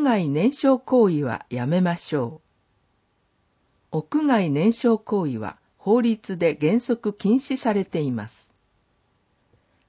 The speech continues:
農業や漁業など例外で認められている場合でも、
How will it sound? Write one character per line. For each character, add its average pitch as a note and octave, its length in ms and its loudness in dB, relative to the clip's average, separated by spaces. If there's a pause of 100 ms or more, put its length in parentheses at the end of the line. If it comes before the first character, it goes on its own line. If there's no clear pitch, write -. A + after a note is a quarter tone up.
(100)
農 C#4 280 4
業 E3 300 4
や A#2 240 -6 (180)
漁 G#3 240 4
業 G#3+ 260 4
な A#2+ 180 -4
ど A2+ 200 -12 (140)
例 A3 260 2
外 C4+ 260 0
で A3+ 160 4
認 F3+ 260 0
め C4+ 120 2
ら B3+ 100 2
れ A#3+ 140 2
て A3+ 140 0
い G#3+ 100 0
る G3+ 100 0
場 D3+ 200 -4
合 F3 160 -6
で D3+ 140 -4
も、 A2+ 220 -6